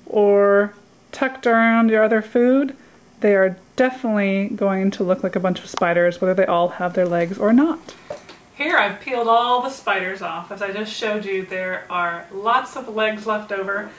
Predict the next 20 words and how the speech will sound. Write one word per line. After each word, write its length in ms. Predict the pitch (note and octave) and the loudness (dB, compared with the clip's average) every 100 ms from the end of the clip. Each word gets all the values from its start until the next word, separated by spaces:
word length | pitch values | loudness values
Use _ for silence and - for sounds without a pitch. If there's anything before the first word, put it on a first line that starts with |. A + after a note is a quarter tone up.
| - - | -20 -12
But 120 | A#3+ | -6
as 120 | B3 C4 | -4 -4
you 80 | |
can 140 | C#4 C#4 | -6 -8
see, 340 | - D4+ D4 | -2 2 2
when 200 | C#4 C4 | 2 0
they're 120 | B3 | 0
all 460 | A#3 A3 A#3 A#3+ A#3+ | 0 0 2 0 -4
crawling 420 | - A#3+ A3+ A3+ | 0 2 2 0
over 260 | G#3+ G#3+ A3 | -2 -2 -2
each 200 | A3+ B3+ | -4 -4
other, 400 | B3 B3+ C4+ C4+ - - - | -4 -4 -4 -10 -20 -20 -12
you're 140 | C#4 | -4
not 220 | A3+ G#3 | -4 -4
gonna 140 | G3+ F#3 | -8 -12
miss 280 | F3+ - | -12 -16
one 220 | F#3+ F#3 F3+ | -14 -12 -12
leg 180 | F3 | -12
or 60 | F3 | -14
two. 320 | - A#3 C#4 | -10 -10 -10